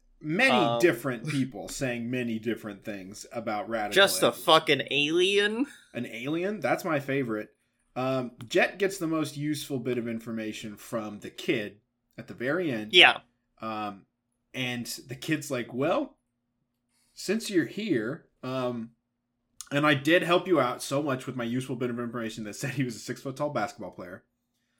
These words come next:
Speaker 2: <laughs>
Speaker 1: uh, why don't you buy some Earth souvenirs?" Uh, and so Jet does buy some ancient peeps.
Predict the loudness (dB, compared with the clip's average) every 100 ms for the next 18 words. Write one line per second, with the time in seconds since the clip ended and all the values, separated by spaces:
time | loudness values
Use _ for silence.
0 | _ _ _ 6 6 6 0 2 0 -2
1 | 2 4 4 2 2 4 6 4 2 -2
2 | -4 -2 -2 -2 -2 -2 -2 -8 -10 -12
3 | -16 _ _ _ _ _ _ -10 -4 -2
4 | -2 -4 -2 0 0 2 0 2 0 0
5 | -2 0 2 0 -2 -8 -8 -6 -6 -8
6 | _ _ 0 0 0 -2 -2 -2 -6 -2
7 | -2 -4 -10 -10